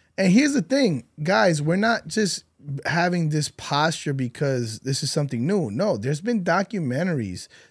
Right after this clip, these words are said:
that have been put out on how people have wires in their ears and they're fabricating some of this stuff. And all we're trying to do is separate the fabrication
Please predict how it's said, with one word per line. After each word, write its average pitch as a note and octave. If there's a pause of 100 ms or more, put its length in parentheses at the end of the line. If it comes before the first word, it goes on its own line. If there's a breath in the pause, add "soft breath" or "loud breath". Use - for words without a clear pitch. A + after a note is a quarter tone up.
that C#3
have C#3
been C#3
put E3
out D#3+ (300 soft breath)
on C3+
how C3
people E3+
have C#3+
wires E3
in D3
their A#2+
ears F3 (320 soft breath)
and C#3+
they're D3+
fabricating D#3+
some A#2
of A2+
this C3
stuff. D#3
And C#3+
all A3
we're C4+
trying A#3+
to F#3+
do D#3
is D#3+
separate D#3
the A#2+
fabrication F3+